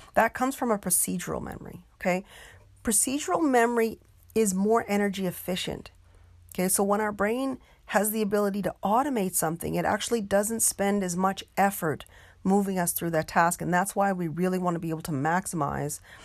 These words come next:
and take advantage of, of our brain's ability and desire to take shortcuts, okay? Routines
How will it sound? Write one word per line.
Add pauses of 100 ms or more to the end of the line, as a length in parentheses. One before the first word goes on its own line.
(280)
and
take
advantage
of,
of
our
brain's (920)
ability
and
desire
to
take
shortcuts, (260)
okay? (880)
Routines